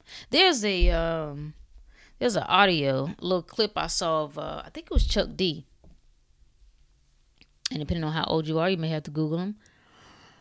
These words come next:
But he may, I'ma see if I can cut, you know, I don't do a lot of editing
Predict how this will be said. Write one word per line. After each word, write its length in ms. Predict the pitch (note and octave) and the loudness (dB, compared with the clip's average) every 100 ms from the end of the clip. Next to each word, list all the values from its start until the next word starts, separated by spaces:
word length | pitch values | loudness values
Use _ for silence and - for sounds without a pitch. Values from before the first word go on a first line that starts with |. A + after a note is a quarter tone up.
| _ _ - | _ _ 2
But 360 | G3+ A3 - - _ _ _ _ _ _ _ _ _ _ _ _ _ _ _ _ | 8 10 10 4 _ _ _ _ _ _ _ _ _ _ _ _ _ _ _ _
he 240 | - C4+ F4 | -2 0 2
may, 220 | E4+ D4 | 2 2
I'ma 160 | D4 D#4 | 0 0
see 200 | - G#3+ | 4 6
if 80 | F3+ | 6
I 100 | F3+ | 4
can 200 | E3 D#3+ | 2 -4
cut, 340 | - F3 - | 0 0 0
you 140 | - G3+ | -4 -2
know, 140 | E3+ | -2
I 80 | D#3+ | -2
don't 100 | F3 | -2
do 120 | F3+ | -2
a 20 | |
lot 180 | E3+ D#3 | -2 -2
of 60 | - | -2
editing 460 | D#3 C#3+ C3 C3+ | -2 -2 -4 -10